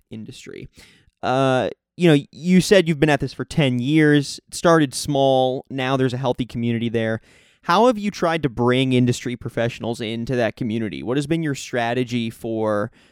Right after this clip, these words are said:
uh, opening up that digital network and getting the word out on it and making it something that people want to come back to and not just,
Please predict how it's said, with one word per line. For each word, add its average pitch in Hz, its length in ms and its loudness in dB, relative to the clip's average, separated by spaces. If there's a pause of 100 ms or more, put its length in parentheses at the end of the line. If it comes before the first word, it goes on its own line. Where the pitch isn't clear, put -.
(280)
uh, 104 280 -6 (100)
opening 143 440 2
up 123 160 -6
that 120 200 0
digital 131 360 0
network 147 600 -2
and 131 200 -4
getting 131 320 0
the 123 60 0
word 117 300 2
out 151 200 4
on 160 220 0
it 208 140 0
and 135 220 -6
making 147 320 -4
it 156 120 -6
something 151 340 -4
that 131 140 -4
people 131 340 -4
want 113 280 -4
to 135 80 -8
come 117 260 -8
back 180 360 -2
to 127 420 0
and 117 120 -4
not 117 200 -2
just, 120 200 -6